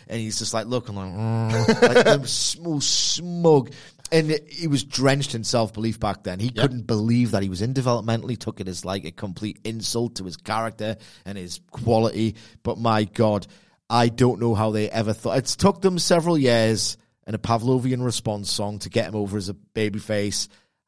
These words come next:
Speaker 1: um, to a level he's never been before. But I remember at the time thinking, "This guy's a douche."
Speaker 2: Well, do you remember, like,
Speaker 1: This
Speaker 2: self-
Speaker 1: is all this reminded me of.
Speaker 2: self-belief? Um, uh, certainly the, um, in the,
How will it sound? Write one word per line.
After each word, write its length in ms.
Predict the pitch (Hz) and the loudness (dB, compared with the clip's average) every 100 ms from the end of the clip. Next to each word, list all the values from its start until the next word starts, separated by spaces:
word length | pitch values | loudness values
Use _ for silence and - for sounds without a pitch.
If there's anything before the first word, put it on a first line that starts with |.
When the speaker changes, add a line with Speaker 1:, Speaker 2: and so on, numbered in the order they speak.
| _ | _
Speaker 1:
um, 300 | 104 101 101 | -2 -2 -2
to 160 | 98 107 | -4 -2
a 20 | |
level 460 | 107 101 101 104 - | 0 -2 -2 -6 -6
he's 180 | 110 95 | -8 -2
never 200 | 113 107 | -2 -2
been 200 | 101 107 | -4 -6
before. 520 | 98 - 107 95 98 - - - - | -8 -6 -2 -2 -2 -6 -20 -18 -8
But 120 | - 120 | -2 2
I 80 | |
remember 420 | 139 135 123 131 123 | 4 4 2 0 -2
at 80 | |
the 80 | 98 | -4
time 300 | - 104 110 | -6 -4 -4
thinking, 320 | 101 98 85 | -4 -6 -4
"This 160 | 95 92 | -4 -4
guy's 260 | 92 85 80 | -4 -6 -8
a 60 | - - | -14 -8
douche." 340 | 90 85 - _ _ _ _ - | -8 -6 -10 _ _ _ _ -6
Speaker 2:
Well, 200 | 180 185 | -6 -4
do 100 | - | -4
you 60 | 180 | -2
remember, 340 | 185 214 196 - | 0 2 2 2
like, 180 | 143 135 - _ _ | 2 0 -6 _ _
Speaker 1:
This 140 | 120 | 2
Speaker 2:
self- 140 | 151 190 | 4 6
Speaker 1:
is 60 | |
all 160 | 160 160 | 8 8
this 160 | 151 | 6
reminded 300 | 147 135 123 120 | 2 2 2 0
me 140 | 104 | -4
of. 240 | 92 92 - _ | -4 -8 -12 _
Speaker 2:
self-belief? 760 | - - 180 196 185 180 147 - 127 | -6 0 0 0 -2 -2 -2 -4 -2
Um, 160 | 117 - | -2 -2
uh, 120 | 120 | -4
certainly 420 | - 139 123 120 | 0 0 2 -2
the, 220 | 110 113 | -2 0
um, 280 | 110 110 98 - _ _ _ _ | 0 -2 -6 -10 _ _ _ _
in 80 | 120 | -2
the, 180 | 113 | 0